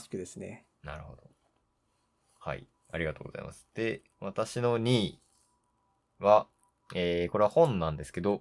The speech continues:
Speaker 2: プロジェクトヘイルメアリーです。
Speaker 1: うん。おー。
Speaker 2: これはエスエフですね。発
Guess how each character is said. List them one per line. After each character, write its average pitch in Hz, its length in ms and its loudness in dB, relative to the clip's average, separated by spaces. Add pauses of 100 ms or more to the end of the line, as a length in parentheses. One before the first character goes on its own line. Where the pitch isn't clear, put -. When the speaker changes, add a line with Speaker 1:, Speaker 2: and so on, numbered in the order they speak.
(100)
Speaker 2:
プ 98 80 -14
ロ 120 80 -4
ジ 151 120 0
ェ - 20 0
ク 151 120 0
ト 147 140 2
ヘ 135 140 0
イ 127 100 2
ル 123 140 0
メ 113 260 2
ア 92 80 4
リ 73 560 -6
ー - 20 -20
で - 140 -6
す。 - 560 -8 (480)
Speaker 1:
う 127 60 -6
ん。 123 80 -2
お - 0 -
ー。 110 600 -8
Speaker 2:
こ 98 60 -12
れ 101 60 0
は 95 80 4
エ 85 100 -2
ス - 220 -4
エ 135 160 4
フ 135 600 2
で 135 120 4
す 82 420 -8
ね。 90 1000 -4
発 90 180 -6